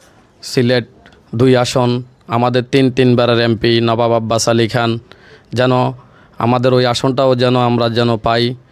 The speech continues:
জানেন, আপনাদের কুষ্টিয়া দুই আহসান হাবিব লিঙ্কন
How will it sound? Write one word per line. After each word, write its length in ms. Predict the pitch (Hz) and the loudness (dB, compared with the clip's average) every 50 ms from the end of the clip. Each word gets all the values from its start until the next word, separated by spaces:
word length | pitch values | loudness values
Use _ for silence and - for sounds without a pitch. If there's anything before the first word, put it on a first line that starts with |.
| _ _ - - - - _ - 117 | _ _ -20 -20 -20 -20 _ -4 -2
জানেন, 400 | 123 127 127 127 131 127 123 127 135 135 - - _ - - - - - | 0 0 2 2 0 0 0 -2 -4 -8 -14 -20 _ -20 -20 -20 -8 -6
আপনাদের 400 | 117 117 - 131 127 123 127 127 | -6 -4 -2 -2 0 0 0 0
কুষ্টিয়া 560 | 127 - 135 127 - - - 131 131 135 127 123 123 127 - _ _ _ _ _ _ - - - - - _ _ _ _ _ - | 0 0 0 0 0 0 0 2 2 2 2 0 -2 -4 -8 _ _ _ _ _ _ -20 -20 -20 -20 -20 _ _ _ _ _ -10
দুই 280 | - 120 131 135 135 131 123 123 117 110 - | -2 0 2 4 4 4 2 0 -4 -10 -8
আহসান 400 | - 135 131 135 120 - 143 131 127 | -4 -2 -2 -2 0 -2 -2 0 2
হাবিব 300 | 131 127 123 131 123 - | 0 2 2 0 0 0
লিঙ্কন 480 | 127 127 127 127 120 - 131 123 120 | 0 2 2 2 2 2 0 0 0